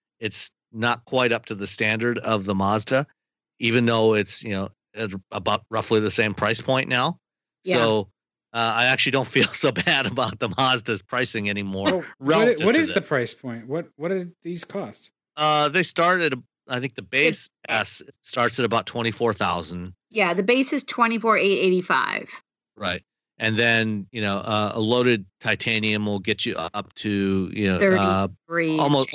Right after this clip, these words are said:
Speaker 1: almost, no, uh, if you load it up with all the options, like the, the,
Speaker 2: Oh, yeah,
Speaker 1: the
Speaker 2: it starts at
Speaker 1: roof.
Speaker 2: thirty-three four.
Speaker 1: Yeah, it goes up over thirty-eight, you know, up almost to thirty-nine thousand.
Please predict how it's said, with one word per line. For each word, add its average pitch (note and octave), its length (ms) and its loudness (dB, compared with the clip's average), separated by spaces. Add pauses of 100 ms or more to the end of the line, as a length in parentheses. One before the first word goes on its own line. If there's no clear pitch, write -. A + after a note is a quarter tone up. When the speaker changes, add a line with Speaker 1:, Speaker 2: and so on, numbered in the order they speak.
Speaker 1:
almost, - 260 -12
no, B2 180 0
uh, A2+ 760 2
if A#2 160 -6
you C#3 140 2
load C3 220 4
it A#2 100 2
up A2+ 160 -2
with G#2+ 140 0
all G#2+ 140 2
the G2+ 100 0
options, G2+ 440 -2
like F#2+ 220 -4
the, F#2 180 -6 (300)
the, D4 220 0
Speaker 2:
Oh, D4 80 4
yeah, B3 160 4
Speaker 1:
the D#3+ 60 2
Speaker 2:
it G3 60 -4
starts A#3 460 0
at F#3+ 80 -4 (100)
Speaker 1:
roof. A#2 140 -4
Speaker 2:
thirty-three F#3 320 -10 (160)
four. A2 240 -14
Speaker 1:
Yeah, A#2+ 220 2
it A#2 180 0
goes B2 240 -4
up A#2+ 240 -2
over A2 220 -2
thirty-eight, G2 580 0 (120)
you A2 100 -8
know, G2 100 -2
up G#2 240 -6
almost A2+ 340 -2
to G#2 80 -4
thirty-nine F#2 460 0
thousand. F2 460 -2